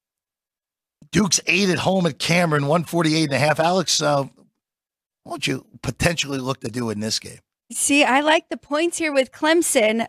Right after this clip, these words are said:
Speaker 2: Um, second ranked offense in A C C, thirteenth overall. Duke, number one in conference, uh, ninth overall. So, of course, they are the better team here, a little bit of a bounce back, but I just think it's too many points, more of a play on the number here. Duke is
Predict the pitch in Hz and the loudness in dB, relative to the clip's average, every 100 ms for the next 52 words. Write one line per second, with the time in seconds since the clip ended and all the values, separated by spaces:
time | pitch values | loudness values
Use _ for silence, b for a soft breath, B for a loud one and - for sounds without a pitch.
0 | - 247 233 226 220 220 _ _ _ _ | 0 4 6 4 2 0 _ _ _ _
1 | _ _ _ - - 269 349 - 254 277 | _ _ _ -4 0 2 0 -2 2 2
2 | 302 - 262 - 311 302 262 269 247 254 | 2 4 2 2 0 0 0 2 2 0
3 | 269 262 - 269 285 240 240 - 294 302 | -2 -2 0 0 2 2 0 0 2 4
4 | 311 269 294 262 233 254 330 285 _ _ | 4 4 4 4 6 4 0 -6 _ _
5 | - 262 285 277 262 247 254 370 403 392 | -2 0 0 0 2 2 4 2 2 2
6 | 359 330 339 349 - - - 262 254 247 | 2 2 2 2 -2 -8 0 4 4 4
7 | 269 277 269 240 240 226 - 240 220 b | 2 2 2 4 4 4 2 2 2 b
8 | b _ - - 285 254 - 226 214 214 | b _ -14 -6 -2 -2 2 0 2 2
9 | 214 214 311 302 311 285 262 240 220 220 | 0 -2 -2 0 0 0 0 -2 -2 -4
10 | 214 277 302 - 285 262 269 247 - 285 | 0 2 0 0 0 2 2 2 2 -4
11 | 381 - 320 262 - - 277 247 - 262 | -4 -4 -4 -4 -4 -2 2 0 0 -2
12 | 254 - 285 311 247 - 254 240 233 220 | -2 0 2 2 0 0 2 4 4 0
13 | 220 220 220 220 233 214 208 285 285 - | 0 0 0 -2 0 0 0 -2 0 0
14 | 269 | -2